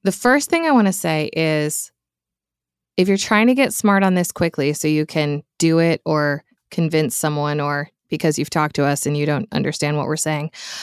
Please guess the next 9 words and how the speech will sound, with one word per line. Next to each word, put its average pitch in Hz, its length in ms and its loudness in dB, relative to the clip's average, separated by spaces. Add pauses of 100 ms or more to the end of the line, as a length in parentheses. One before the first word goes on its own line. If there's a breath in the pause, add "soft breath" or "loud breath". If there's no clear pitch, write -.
(420 loud breath)
try 269 220 6
to 330 80 4
forget 220 380 4
your 185 140 6
associations 156 720 2
with 147 120 -2
the 151 80 -2
word 147 200 2
transformation. - 720 -6